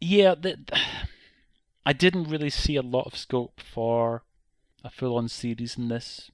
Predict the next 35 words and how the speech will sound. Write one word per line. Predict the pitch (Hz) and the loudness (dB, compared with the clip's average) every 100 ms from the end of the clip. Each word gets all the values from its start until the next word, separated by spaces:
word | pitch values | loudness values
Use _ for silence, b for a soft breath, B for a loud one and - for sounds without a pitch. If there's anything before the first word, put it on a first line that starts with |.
| _ | _
I | 120 | -6
think | - - 147 151 | -6 -2 -2 0
that | 143 123 | -4 -2
this | 127 - - - | -2 -2 -8 -8
is | 120 117 | -6 -4
a | |
subject | 110 - 131 - - 117 - - | -4 0 0 0 -2 -4 -6 -10
which | 120 - | -8 -6
has | 113 | -6
been | - 113 | -4 -2
revisited | 107 107 101 110 120 - 127 - - _ _ _ _ - | 0 -2 -2 -4 -4 -6 -6 -6 -20 _ _ _ _ -14
subsequently. | - - - 131 139 143 143 | -6 -4 -4 -4 -4 -4 -6
I | 131 | -6
think | - 120 - | -8 -8 -8
that | 117 - _ _ - | -12 -14 _ _ -2
John | 127 123 120 | 2 2 0
Sullivan | - 120 135 160 185 - | 0 0 0 0 -2 -4
had | - 123 120 120 - | -2 2 2 0 -2
a | 120 113 107 107 104 - - - - - | -2 -2 -2 -2 -4 -8 -16 -20 -20 -14
pilot | - 131 123 131 147 - - - - | 0 2 2 0 -8 -12 -20 -20 -20
for | - 117 107 107 107 | -6 -2 0 0 -2
a | 113 | -2
show | - 117 | -2 -2
about | 104 - 120 123 - - - | -2 2 2 2 -4 -16 -8
a | - | -6
small | - 113 107 107 117 - | 2 2 4 0 -6 -8
team | - 110 110 107 | -2 0 0 -2
football | - 127 - 107 | -2 0 4 4
manager | 107 107 107 | 4 4 2
with | 110 | -2
Brian | - 113 110 104 | 2 2 2 2
Wilde | 110 104 110 - | 2 2 0 -2
and | 104 98 | -4 -2
George | 107 104 - | -2 -4 0
Baker | - 160 - | 2 2 0